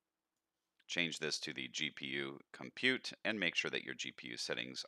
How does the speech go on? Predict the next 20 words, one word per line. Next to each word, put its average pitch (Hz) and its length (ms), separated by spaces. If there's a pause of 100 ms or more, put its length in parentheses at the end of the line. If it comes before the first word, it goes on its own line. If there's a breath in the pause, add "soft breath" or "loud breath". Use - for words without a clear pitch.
are 64 400 (140)
there 85 220
by 67 140
going 64 220
to - 160
Edit, 82 220 (120)
Preferences, - 840 (360 soft breath)
System, 107 680 (480)
and 110 160
then 98 120
making 80 260
sure - 160
you 69 160
have 71 280
Optics 95 380
selected 90 360
if 85 120
you 78 100
have 78 300 (120)
a 71 260